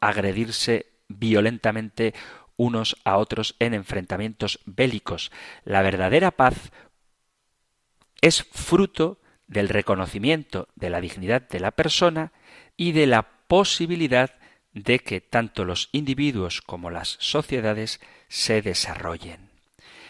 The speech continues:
La justicia brota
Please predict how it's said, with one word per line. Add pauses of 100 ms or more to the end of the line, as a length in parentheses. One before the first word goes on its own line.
(600)
La
justicia (1800)
brota